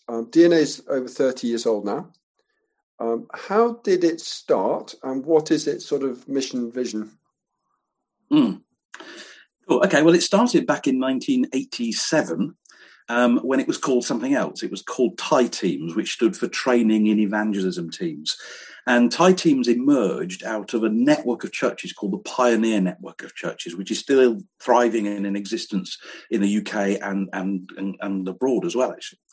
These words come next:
Speaker 2: Um, and at that stage, I was a part of the Pioneer Network of Churches and the Pioneer team. And God had spoken to us really clearly about the need to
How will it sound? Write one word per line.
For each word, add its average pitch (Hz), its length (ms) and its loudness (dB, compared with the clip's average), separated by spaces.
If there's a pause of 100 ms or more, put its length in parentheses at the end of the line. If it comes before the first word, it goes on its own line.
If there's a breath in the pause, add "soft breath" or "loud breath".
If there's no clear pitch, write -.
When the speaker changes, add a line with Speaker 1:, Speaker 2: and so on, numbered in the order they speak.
(460 loud breath)
Speaker 2:
Um, 120 180 2
and 135 140 2
at 156 100 4
that 180 180 4
stage, 135 560 2
I 127 100 2
was 123 140 2
a 131 80 -2
part - 440 -6
of 113 320 0
the 107 80 -8
Pioneer 104 460 -4
Network 95 340 -6
of - 80 -20
Churches - 400 -6
and 90 80 -4
the - 120 -12
Pioneer 92 380 -2
team. 82 400 -6 (500 loud breath)
And 127 160 2
God 185 200 6
had 190 120 6
spoken 185 540 2
to - 320 4
us - 200 -12
really 170 540 4
clearly 117 460 -8
about 95 400 -8
the 117 100 -4
need 123 440 -2 (140)
to 107 380 4